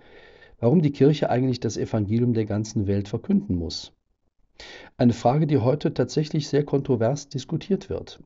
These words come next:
Auch im christlichen Bereich gibt es jene, die davon ausgehen, dass eigentlich in den Kulturen genügend Wahrheit vorhanden ist,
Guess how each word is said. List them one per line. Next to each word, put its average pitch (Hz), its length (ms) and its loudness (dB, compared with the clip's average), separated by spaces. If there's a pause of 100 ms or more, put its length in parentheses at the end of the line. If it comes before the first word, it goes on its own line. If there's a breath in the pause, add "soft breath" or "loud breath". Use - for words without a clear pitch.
(280)
Auch 95 240 -8
im 95 180 -12
christlichen 120 480 -4
Bereich 104 380 -6
gibt - 220 -10
es - 340 -10 (140)
jene, 147 420 -2 (500 loud breath)
die 117 280 0
davon 123 260 0
ausgehen, 160 440 -2
dass 131 200 -2
eigentlich 120 440 -2
in 113 100 -4
den 107 100 -4
Kulturen 131 840 -2
genügend 143 400 0
Wahrheit 101 360 0
vorhanden 160 460 -2
ist, - 300 -6